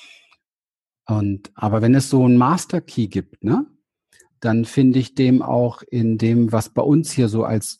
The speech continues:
als, ich sehe das immer so ein bisschen wie so ein, wie so ein Haus und ein Haus braucht ein Fundament und diese ganze Arbeit, alle, alle, jede Form von Transformationsarbeit, spirituelle Entwicklung, Persönlichkeitsentwicklung, den Begriff mag ich nicht so gerne, weil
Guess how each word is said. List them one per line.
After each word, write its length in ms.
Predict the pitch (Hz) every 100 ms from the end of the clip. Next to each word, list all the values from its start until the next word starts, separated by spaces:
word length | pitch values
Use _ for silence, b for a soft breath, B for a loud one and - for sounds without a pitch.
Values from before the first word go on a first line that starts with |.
| _
als, 200 | 107 - _ -
ich 180 | 131 -
sehe 140 | 131
das 160 | 131 123
immer 220 | 131 123
so 80 | 113
ein 40 |
bisschen 360 | 113 - 123 113
wie 60 |
so 180 | 110 117
ein, 280 | 113 107 104
wie 100 | 113
so 100 | 117
ein 200 | 110 101
Haus 320 | 110 135 120
und 140 | 107 95
ein 120 | 98
Haus 260 | 113 135
braucht 260 | - 113 110
ein 80 | 117
Fundament 720 | - 113 104 104 104 98 92
und 160 | 98 95
diese 220 | 107 110 _
ganze 480 | - 139 180 - -
Arbeit, 580 | 120 123 117 87 85 - _ -
alle, 340 | 117 117 87 -
alle, 280 | 131 156 135
jede 380 | 117 143 170 165
Form 340 | - 151 123
von 340 | - 117 107 - b b b b b _ _ _ _ _ _ _ _
Transformationsarbeit, 1600 | - 131 147 - 135 120 113 123 117 110 - 110 110 110 - -
spirituelle 720 | - - 143 143 143 120 117
Entwicklung, 560 | 117 104 117 - 113 104
Persönlichkeitsentwicklung, 1200 | 117 107 113 135 143 - 123 - 117 113 - 117
den 160 | 117 110
Begriff 280 | 107 120 -
mag 200 | 107 -
ich 120 | 98
nicht 180 | 139 135
so 100 | 123
gerne, 340 | 123 123 117
weil 160 | 107